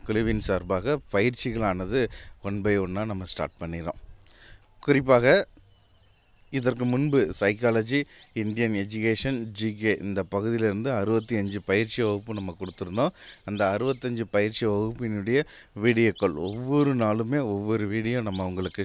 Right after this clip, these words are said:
ஷேர் பண்ணிடுவோம். ஏ, அதே மாதிரி ஏற்கனவே நான் உங்களுக்கு சொல்லியிருந்தேன், இதுவரைக்கும் நடைபெற்ற மாதிரி தேர்வினுடைய விடையானது உங்களுக்கு நம்ம என்ன செஞ்சிருவோம், பி டி எஃப்ல கொடுத்துருவோம்னு சொல்லியிருந்தேன். அந்த பி டி எஃப்பையும்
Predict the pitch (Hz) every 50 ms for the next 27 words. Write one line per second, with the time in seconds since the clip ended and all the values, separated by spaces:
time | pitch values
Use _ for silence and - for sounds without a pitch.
0 | - - - 85 85 85 82 - 87 90 90 90 101 123 151 - - - - -
1 | - - - 104 101 101 98 98 90 110 120 135 139 131 135 135 117 110 113 113
2 | 113 117 120 139 143 135 120 110 104 98 98 101 98 104 - - 104 101 101 113
3 | 117 104 101 110 135 165 - - - - - _ - 110 107 110 110 107 113 127
4 | 131 139 131 117 104 101 113 104 110 107 - - 151 185 170 135 117 113 117 120
5 | 127 127 131 120 123 110 107 110 113 113 110 113 113 117 117 113 107 98 104 113
6 | 135 160 - - - - - _ - 104 98 110 123 127 127 143 147 131 123 120
7 | 113 107 104 123 135 123 110 98 92 98 98 92 95 92 90 82 107 104 101 98
8 | 92 90 90 90 92 95 92 - 98 92 90 92 90 90 87 82 78 - - -
9 | - - - - _ _ _ _ _ _ _ - - - - - - - - -
10 | - - 110 127 135 135 135 131 113 - 107 104 92 - - 104 113 101 92 107
11 | 98 95 98 104 101 90 - 98 90 95 95 98 113 147 165 123 101 92 90 123
12 | 123 113 120 113 104 - 127 156 196 -